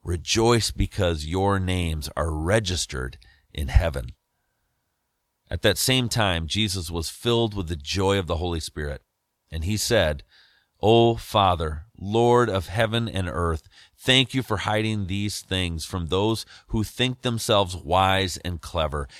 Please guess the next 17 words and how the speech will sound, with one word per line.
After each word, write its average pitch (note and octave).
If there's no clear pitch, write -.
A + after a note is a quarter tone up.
and G#2
for A#2+
revealing G#2+
them F2
to F#2
the D#2+
childlike. C#2
Yes, F#2+
Father, E2+
it -
pleased F#2+
you E2
to D2+
do D2
it C#2
this -
way. C2+